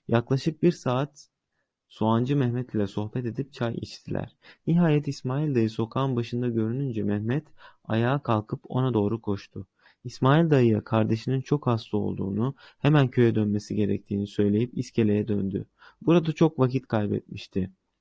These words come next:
Soğanları satmak için şehre gitmesi gerekiyordu. Bakalım.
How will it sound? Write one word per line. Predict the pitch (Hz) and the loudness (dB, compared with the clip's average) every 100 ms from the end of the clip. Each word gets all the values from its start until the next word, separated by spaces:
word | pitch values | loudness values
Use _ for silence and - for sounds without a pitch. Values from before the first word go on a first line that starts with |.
| _ _ _ _ | _ _ _ _
Soğanları | - 120 123 131 143 | 2 4 4 2 -2
satmak | 143 131 - 139 120 | -2 -2 -2 -6 -6
için | 110 156 | -8 -10
şehre | 147 123 117 135 | -6 -6 -4 -4
gitmesi | 120 - 104 - 151 160 - _ _ | -6 -6 -8 -4 -2 -2 -6 _ _
gerekiyordu. | - 107 101 95 95 - 113 - _ _ _ _ _ _ | 2 2 2 -2 -6 -8 -14 -20 _ _ _ _ _ _
Bakalım. | - 151 151 113 101 101 104 | -6 -6 -2 -2 -2 -2 -6